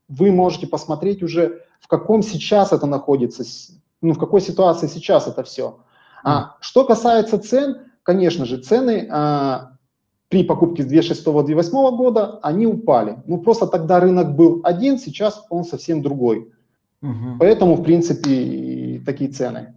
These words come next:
Speaker 1: и такая разница.
Speaker 2: Окей, э, давайте я отвечу на вопрос, он для меня несколько неожиданный,
Speaker 1: Мгм.
Speaker 2: надеюсь, для вас он таковым не будет.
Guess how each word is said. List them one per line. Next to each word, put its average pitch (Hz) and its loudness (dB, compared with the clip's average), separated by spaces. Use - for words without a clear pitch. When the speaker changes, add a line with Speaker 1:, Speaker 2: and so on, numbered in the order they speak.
Speaker 1:
и 135 -8
такая 135 2
разница. 120 -6
Speaker 2:
Окей, 185 -2
э, 175 2
давайте 196 0
я 214 4
отвечу 214 -6
на 196 -4
вопрос, 233 -2
он 180 -4
для 185 0
меня 196 0
несколько 190 -6
неожиданный, 190 -2
Speaker 1:
Мгм. 156 0
Speaker 2:
надеюсь, 370 4
для - -4
вас 202 2
он 170 -12
таковым 180 -2
не 196 -2
будет. 120 -2